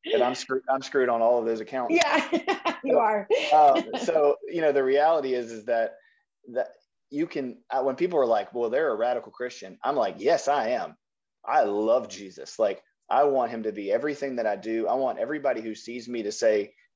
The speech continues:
Speaker 1: 'That's not Clint, that's the Lord,' because Clint is honest about who he is. And he's a, he's a piece of crap.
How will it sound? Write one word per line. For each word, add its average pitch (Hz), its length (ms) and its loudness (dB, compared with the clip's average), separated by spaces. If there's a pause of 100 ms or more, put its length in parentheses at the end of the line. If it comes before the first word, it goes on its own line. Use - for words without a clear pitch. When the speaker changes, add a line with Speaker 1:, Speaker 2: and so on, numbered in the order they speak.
(120)
Speaker 1:
'That's 120 220 0
not 127 180 -2
Clint, 117 300 -4
that's 113 220 2
the 104 120 0
Lord,' 107 400 -2
because 104 300 -6
Clint 139 340 -4 (160)
is 110 160 -2
honest 123 300 -2
about 107 220 2
who 113 120 -4
he 98 220 -6
is. 90 200 -8
And 98 80 -14
he's 117 220 -4
a, 104 80 0 (100)
he's 123 200 -6
a 113 40 -8
piece 113 200 -6
of - 60 -16
crap. 113 400 0